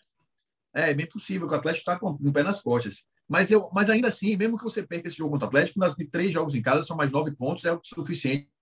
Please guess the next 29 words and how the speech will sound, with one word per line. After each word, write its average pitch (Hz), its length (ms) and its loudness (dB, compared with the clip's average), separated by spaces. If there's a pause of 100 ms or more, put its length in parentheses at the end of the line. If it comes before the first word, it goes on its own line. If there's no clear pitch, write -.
Quarenta 151 220 2
e 139 60 4
cinco 147 240 -2
não 240 140 2
cai. 117 300 4
Por 120 120 -4
mais 175 160 2
que - 80 -16
o - 20 -14
corte 165 260 -2
seja 139 260 0
alto, 117 320 0
quarenta 151 220 -4
e 139 40 0
cinco, 147 340 -2
se - 180 -10
você 143 200 -2
cair 147 180 0
quarenta 139 200 -4
e 127 40 -8
cinco, 127 300 -4
é 185 120 2 (260)
tragédia. 127 560 4
Seria 120 420 6
um, 185 240 2
um, 147 400 0
um 131 60 0
aproveitamento 131 560 -2
gigante. 131 480 -2